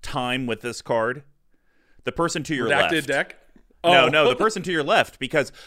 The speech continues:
Speaker 1: they're the first ones who have to make a choice.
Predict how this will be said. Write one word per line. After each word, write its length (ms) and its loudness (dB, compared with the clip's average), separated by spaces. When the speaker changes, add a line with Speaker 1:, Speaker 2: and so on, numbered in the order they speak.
Speaker 1:
they're 160 6
the 120 4
first 360 -4
ones 180 -4
who 80 -8
have 200 4
to 60 -6
make 180 0
a 60 -8
choice. 600 -6